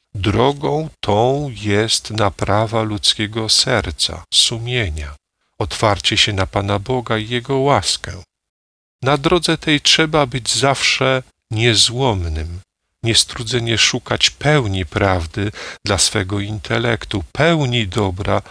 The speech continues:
dla swej woli, aby kochać to, co autentycznie prawdziwe, nie zaś pozorne i fałszywe. Nie może zabraknąć tu także nadziei,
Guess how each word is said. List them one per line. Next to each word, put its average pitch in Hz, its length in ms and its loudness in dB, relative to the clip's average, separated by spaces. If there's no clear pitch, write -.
dla 92 140 0
swej 90 320 -2
woli, 92 460 -2
aby 92 260 -4
kochać - 480 -2
to, 104 300 0
co - 300 0
autentycznie 101 960 0
prawdziwe, 82 800 -2
nie 113 240 2
zaś 92 360 -2
pozorne 90 760 -2
i 87 80 -6
fałszywe. 87 720 -4
Nie 160 120 4
może 202 300 2
zabraknąć 135 960 0
tu 135 320 0
także 117 680 2
nadziei, 113 960 0